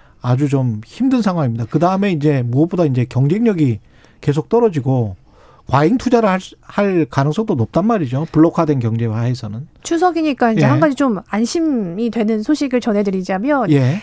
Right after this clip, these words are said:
Speaker 2: 그 추석 연휴 동안 나온 뉴스가 유엔의 산하기구가, 아, 그 혁신 지수를 발표했는데
Speaker 1: 네.
Speaker 2: 우리나라가 오 위였어요. 아시아에서도 뭐 싱가포르 다 제치고 일 위였거든요.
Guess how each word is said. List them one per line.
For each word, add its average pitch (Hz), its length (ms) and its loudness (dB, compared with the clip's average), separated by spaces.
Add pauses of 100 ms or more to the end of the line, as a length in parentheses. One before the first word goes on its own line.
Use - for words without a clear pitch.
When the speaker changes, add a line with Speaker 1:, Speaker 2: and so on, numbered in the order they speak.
Speaker 2:
그 214 880 0
추석 381 260 2
연휴 226 220 2
동안 277 260 0
나온 190 280 0
뉴스가 185 720 -2
유엔의 269 420 2
산하기구가, 285 880 0 (220)
아, - 220 0
그 - 180 -6
혁신 480 360 -2
지수를 311 320 2
발표했는데 202 840 0
Speaker 1:
네. 143 60 4
Speaker 2:
우리나라가 277 680 4 (180)
오 220 160 4
위였어요. 202 760 2
아시아에서도 294 760 2 (140)
뭐 196 80 -4
싱가포르 359 460 -4
다 - 180 -4
제치고 - 400 -6
일 330 180 0
위였거든요. 208 640 -2